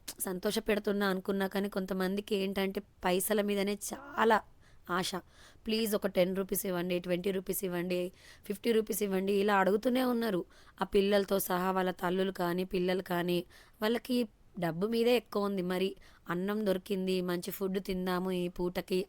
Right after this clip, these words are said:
అన్న సాటిస్ఫాక్షన్ కొంతమందిలో అస్సలు కనిపించలేదండి. అదొకటి మాత్రం నాకు నచ్చలేదు. నచ్చలేదు మీన్స్, వాళ్ళకు కూడా ఏముంటుందో మరి. ఆ పైసలు జమ చేసుకొని నచ్చిన బిర్యానీ తినొచ్చో, లేకపోతే నచ్చిన కూల్ డ్రింకో, చాక్లెట్సో,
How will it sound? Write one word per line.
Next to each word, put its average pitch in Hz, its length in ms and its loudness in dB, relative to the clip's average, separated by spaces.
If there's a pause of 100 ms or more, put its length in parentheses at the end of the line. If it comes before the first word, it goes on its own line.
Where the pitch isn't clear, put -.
అన్న 180 200 -2
సాటిస్ఫాక్షన్ 190 720 -6
కొంతమందిలో 185 580 -4 (380)
అస్సలు - 420 0
కనిపించలేదండి. 175 880 -2 (340)
అదొకటి 180 340 0
మాత్రం 180 320 -4
నాకు 180 200 -4
నచ్చలేదు. 170 600 -2 (540)
నచ్చలేదు 202 520 -2
మీన్స్, 226 260 -2
వాళ్ళకు 185 400 4
కూడా 214 200 2
ఏముంటుందో 190 640 0
మరి. 165 320 0 (340)
ఆ 185 80 2
పైసలు 185 420 2
జమ 180 220 2
చేసుకొని 180 480 0
నచ్చిన 185 380 -2
బిర్యానీ 180 440 2
తినొచ్చో, 180 540 -2
లేకపోతే 180 440 -2
నచ్చిన 175 360 -4
కూల్ 185 300 -2
డ్రింకో, 175 520 2 (380)
చాక్లెట్సో, 180 640 2